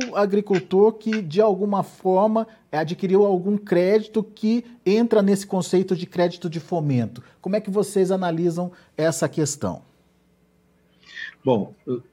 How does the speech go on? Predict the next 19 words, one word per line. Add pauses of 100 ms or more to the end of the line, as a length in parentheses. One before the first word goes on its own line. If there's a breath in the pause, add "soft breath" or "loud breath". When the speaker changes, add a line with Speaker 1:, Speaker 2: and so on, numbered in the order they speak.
Speaker 2:
para
o
nosso
escritório
e
para
alguns
doutrinadores,
<clears throat>
nós
entendemos
que (320)
todo
crédito
rural, (300)
independente
de
ser
subsidiado